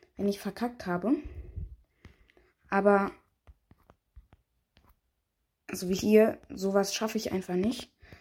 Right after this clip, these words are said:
Ah, nein! Oh, jetzt hab ich das Jetpack aufgenommen.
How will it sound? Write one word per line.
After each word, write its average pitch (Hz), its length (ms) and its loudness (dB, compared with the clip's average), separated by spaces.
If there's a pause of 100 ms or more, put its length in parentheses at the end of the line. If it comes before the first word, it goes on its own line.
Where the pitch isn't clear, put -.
(120)
Ah, 226 100 8
nein! 359 520 8 (480)
Oh, 233 160 2
jetzt 214 240 4
hab 208 80 -2
ich 220 140 -4
das 208 240 -12
Jetpack 202 480 -10
aufgenommen. 180 520 -4